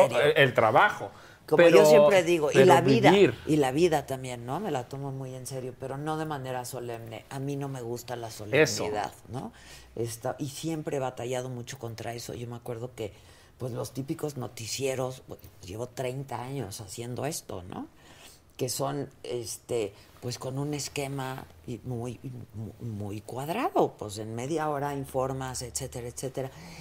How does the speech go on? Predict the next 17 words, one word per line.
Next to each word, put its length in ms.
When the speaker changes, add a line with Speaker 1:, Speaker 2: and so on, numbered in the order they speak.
Speaker 1:
Y 80
siempre 520
traté, 440
siempre, 680
siempre, 540
Manolo, 400
y 80
lo, 160
lo 180
platico 420
en 80
las 160
chingonas, 640
de 480
quitar 460
la 160
solemnidad 760